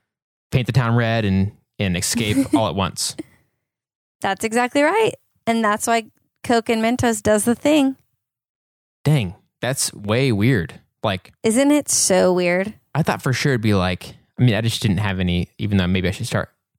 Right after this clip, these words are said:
Speaker 1: being able to have some better hypotheses now that I've learned more chemistry stuff, but I thought for sure it'd be like, "Oh yeah, the makeup of this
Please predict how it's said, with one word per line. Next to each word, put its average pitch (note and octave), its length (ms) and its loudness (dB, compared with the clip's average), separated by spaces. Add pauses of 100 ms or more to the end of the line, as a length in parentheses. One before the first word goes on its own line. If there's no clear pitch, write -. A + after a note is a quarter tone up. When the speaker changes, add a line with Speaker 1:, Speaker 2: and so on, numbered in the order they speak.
(240)
Speaker 1:
being G#2 160 0
able G2 160 -2
to F2+ 80 -2
have G#2 140 -6
some G2 140 -2
better F2+ 220 -2
hypotheses F#2+ 800 -4 (200)
now G2 140 0
that F2+ 100 0
I've F2 120 -4
learned F#2+ 180 2
more F2+ 260 0 (200)
chemistry G2+ 320 0
stuff, B2+ 280 -4
but - 180 -4 (800)
I B2 60 -4
thought B2 200 -4
for G#2+ 100 0
sure A2 220 0
it'd F2+ 80 -2
be F#2 100 0
like, F2+ 300 -2
"Oh A#2+ 160 2
yeah, B2 200 0
the G#2 80 0
makeup G#2 420 0
of F2 160 -2
this F#2+ 500 -2